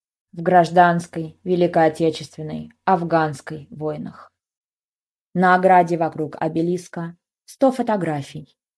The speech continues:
мужей, сыновей и братьев, не вернувшихся с войны.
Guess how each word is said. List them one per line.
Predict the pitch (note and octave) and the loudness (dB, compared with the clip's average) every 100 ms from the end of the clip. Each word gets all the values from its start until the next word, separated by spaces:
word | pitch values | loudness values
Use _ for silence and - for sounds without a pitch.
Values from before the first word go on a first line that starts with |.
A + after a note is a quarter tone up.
| _ _ _ | _ _ _
мужей, | F3 F3+ D#3+ F3+ F3+ F3+ - | -2 -2 2 2 2 -2 -12
сыновей | - G#3 F#3+ E3 D#3 D#3 D#3 | -6 -2 0 0 -2 -4 -6
и | - G3+ | -6 -4
братьев, | F3+ F3 D3 - D3 - _ _ | 0 0 0 -4 -18 -20 _ _
не | F#3+ G3 | 0 2
вернувшихся | F3+ E3 D#3+ - - - D#3 | 2 0 -4 -8 -16 -12 -14
с | - | -10
войны. | D#3 C#3+ C3+ C#3+ | -8 -6 -6 -8